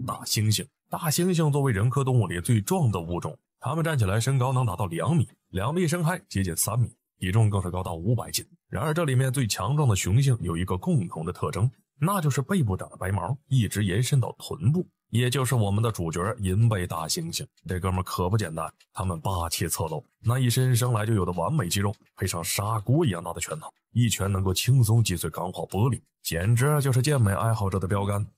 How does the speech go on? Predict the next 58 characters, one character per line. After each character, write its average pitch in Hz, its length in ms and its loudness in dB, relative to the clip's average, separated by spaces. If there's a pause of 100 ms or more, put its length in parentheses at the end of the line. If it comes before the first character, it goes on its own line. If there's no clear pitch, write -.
(180)
作 113 200 0
为 101 180 0
最 139 220 2
大 104 80 0
的 107 100 0
类 113 120 2
人 90 160 0
猿， 85 120 2 (240)
他 95 100 -6
们 95 80 0
主 87 100 0
要 76 100 0
生 95 160 -2
活 87 80 -4
在 82 80 -2
非 104 160 -2
洲 113 100 0
大 117 140 -4
陆 160 180 -2 (220)
东 165 260 0
西 131 200 0
两 80 200 -2
侧 87 120 -6
的 - 100 -6
热 110 160 2
带 82 100 -6
雨 80 140 -6
林 98 160 2
里。 120 80 2 (240)
除 151 120 0
了 202 100 0
在 190 120 -2
体 98 140 -4
型 120 160 2
上 156 180 0
完 143 160 -4
全 151 140 2
碾 85 140 0
压 85 80 -6
黑 139 180 0
猩 147 180 0
猩 120 140 2
等 82 160 -6
其 - 240 -2
他 120 180 0
猩 110 140 -4
猩， 85 140 -4 (280)
银 131 220 0
背 143 120 0
大 110 180 -6
猩 135 200 4
猩 123 60 8
双 240 260 2
手 - 160 -4
非 - 140 -6
常 82 120 -10
灵 78 140 -6
活， - 140 -14